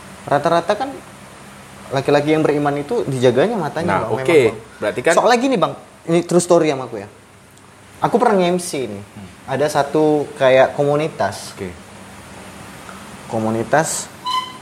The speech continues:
Speaker 1: eh, kayak, eh, mereka itu remaja-remaja, bisa dibilang kayak remaja masjid lah, tapi
Speaker 2: Oke.
Speaker 1: dalam kampus.
Speaker 2: Oke.
Speaker 1: Di sini jemaah wanita, di sini laki-laki.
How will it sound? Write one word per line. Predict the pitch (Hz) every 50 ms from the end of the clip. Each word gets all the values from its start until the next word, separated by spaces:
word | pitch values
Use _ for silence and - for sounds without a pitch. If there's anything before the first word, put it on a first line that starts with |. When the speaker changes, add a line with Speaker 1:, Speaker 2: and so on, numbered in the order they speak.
| - - - - - - - - - - - - - - - -
Speaker 1:
eh, | - 120 120 117 117 117 117 117 117 117 117 -
kayak, | - 117 113 113 110 - - - - - - - - - - - - - - - - -
eh, | 117 120 117 113 110 110 110 110 107 95 -
mereka | - 120 120 123 120 131
itu | 135 135 175 180 175 156 - - - - - - -
remaja-remaja, | - 131 131 127 127 120 135 127 131 131 127 127 120 123 127 120 -
bisa | - 117 -
dibilang | 120 127 143 160 156
kayak | - 135 123
remaja | 127 127 117 123
masjid | 123 131 127 - - 143
lah, | 113 107 107 98
tapi | - 107 - 98 -
Speaker 2:
Oke. | - - - - - - - - - - - - - - - - -
Speaker 1:
dalam | 120 117 113 113 120 131 139 139 139 - - - - - - - - - - - -
kampus. | - 143 139 143 139 143 135 110 101 - - - - - -
Speaker 2:
Oke. | - - 92 87 85 82 - - - - - - - - - - - - - - - - - - - - - - -
Speaker 1:
Di | - 139 143
sini | 151 - - 240 247 247 208 160 147 147
jemaah | 139 147 143 143 143 135 127 139
wanita, | 147 147 147 147 170 180 180 - 104 98 104 113 - - -
di | - 131
sini | 127 - 196 196 175
laki-laki. | 147 135 123 - 123 135 135 - -